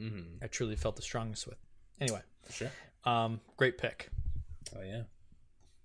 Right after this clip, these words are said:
Speaker 2: Um,
Speaker 1: All right.
Speaker 2: all
Speaker 1: Number
Speaker 2: right.
Speaker 1: eighteen.
Speaker 2: Number eighteen. <sighs> It's starting to get tough.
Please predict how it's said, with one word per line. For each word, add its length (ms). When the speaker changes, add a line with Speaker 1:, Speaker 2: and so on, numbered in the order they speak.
Speaker 2:
Um, 100
Speaker 1:
All 240
right. 200
Speaker 2:
all 100
Speaker 1:
Number 160
Speaker 2:
right. 160
Speaker 1:
eighteen. 500
Speaker 2:
Number 240
eighteen. 720
<sighs> 40
It's 100
starting 220
to 60
get 160
tough. 380